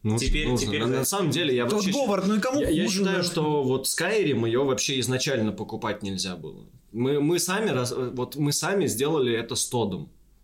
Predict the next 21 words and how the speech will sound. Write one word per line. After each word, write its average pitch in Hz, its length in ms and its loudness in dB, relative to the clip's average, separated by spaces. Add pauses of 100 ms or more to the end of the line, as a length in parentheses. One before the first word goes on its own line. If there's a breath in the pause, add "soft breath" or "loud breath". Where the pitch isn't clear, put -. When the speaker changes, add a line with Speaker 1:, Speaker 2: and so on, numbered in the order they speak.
(100)
Speaker 1:
Мы 131 220 0
его 135 280 2
изувечили 110 600 -2
в 95 60 -8
буквальном 110 360 -8
смысле, 165 280 -2
он 98 100 -2
привык 117 240 -4
к 131 40 -4
деньгам. 107 380 0 (320 soft breath)
Speaker 2:
Э, 120 520 -2
Speaker 1:
Все 202 240 -2
Speaker 2:
по- - 60 0
Speaker 1:
должны 147 260 0
были 139 120 2
сразу 143 320 0
украсть. 117 400 -2
Это 110 140 -6
сраный 113 320 -2
Elder 107 200 -8
Scrolls, 185 520 -2